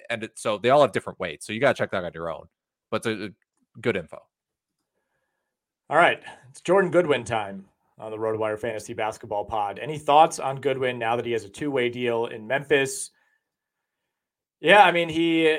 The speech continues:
Speaker 2: you know, he didn't play in their last game against the, against the Clippers. I, I think that was more of a contractual issue,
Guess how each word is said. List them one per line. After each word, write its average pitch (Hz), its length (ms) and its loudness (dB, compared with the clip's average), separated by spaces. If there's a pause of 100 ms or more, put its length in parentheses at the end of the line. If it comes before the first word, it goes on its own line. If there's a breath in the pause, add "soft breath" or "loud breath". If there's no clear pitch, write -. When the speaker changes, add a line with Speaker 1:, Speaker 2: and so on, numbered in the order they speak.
(340 loud breath)
Speaker 2:
you - 100 -14
know, 151 60 0
he - 60 0
didn't 185 220 0
play 185 240 2
in 170 40 0
their 143 120 0
last 147 240 2
game 151 180 -4
against 135 320 -10
the, 131 460 -10
against 131 260 -10
the 123 60 -12
Clippers. 135 640 -4
I, 113 160 -8
I 117 40 -10
think 151 120 -4
that 135 80 0
was 127 100 -2
more 123 160 -6
of 107 60 -12
a 107 40 -10
contractual 139 520 -4
issue, 160 340 -4